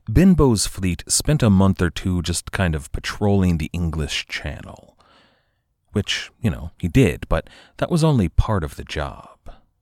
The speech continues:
See, these channel patrols would take Benbow right by the French port of Brest. And whenever he passed by Brest, a small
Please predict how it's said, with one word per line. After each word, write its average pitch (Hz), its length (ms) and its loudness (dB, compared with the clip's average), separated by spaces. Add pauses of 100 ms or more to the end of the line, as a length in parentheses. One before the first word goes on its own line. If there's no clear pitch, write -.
(840)
See, 95 600 -2
these 95 560 0
channel 131 460 0
patrols 73 720 -4
would 90 240 -4
take 92 360 -4
Benbow 82 600 -2
right 113 420 -2
by 90 220 0
the 76 160 -10
French - 420 -6
port 90 280 -2
of - 260 -16
Brest. - 720 -10 (920)
And 127 120 -2
whenever 170 380 6
he 104 220 -2
passed - 580 -6
by 71 260 -4
Brest, 67 580 -8 (520)
a 101 760 0 (960)
small 160 540 0